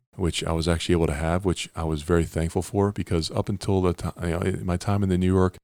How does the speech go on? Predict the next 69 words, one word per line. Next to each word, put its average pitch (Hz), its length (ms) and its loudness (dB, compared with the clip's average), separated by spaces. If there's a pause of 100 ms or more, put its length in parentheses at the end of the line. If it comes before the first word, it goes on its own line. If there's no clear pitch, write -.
(100)
each - 240 0
season 101 300 2
I 90 40 4
was 85 100 0
getting 90 200 2
a 85 60 2
little 82 160 0
better 87 300 6
as 90 120 4
a 95 60 2
receiver, 92 520 2
and 85 220 0
in 78 100 0
the, 78 180 -4
in, 76 260 -6
I, 78 180 -8
I 76 60 -8
had 78 200 -8
thirty 87 240 2
catches, 85 460 0
you 90 80 2
know, 82 60 2
my 78 160 0 (180)
nineteen 87 320 -2
ninety-eight 82 340 2
season, 82 220 0
my 80 60 0
last 80 260 2
season 90 160 -2
with 82 80 -2
the - 80 0
Jets. 82 360 2
But, 87 200 2
um, 78 320 2 (120)
you 90 120 -4
know, 80 100 0
my, 80 220 -2
my 82 120 -2
second 98 380 0
year 87 140 4
down 85 220 4
here, 85 240 6
though, 78 180 2
I 78 120 -2
kinda 85 300 2
was 80 160 0
able 80 180 0
to 73 60 -2
put 98 200 0
it 85 80 0
all 80 160 0
together 80 360 2
and 76 100 -2
have 80 280 -2
what 85 120 4
I 82 80 4
felt 85 260 2
like 82 160 0
was 85 100 -4
the - 80 -2
most 82 240 0
well-rounded 82 540 2
season 78 320 -2
I 78 120 -2
ever 78 200 -2
had, 73 300 -6
which 78 180 -6
was - 140 -6
I, 80 80 -6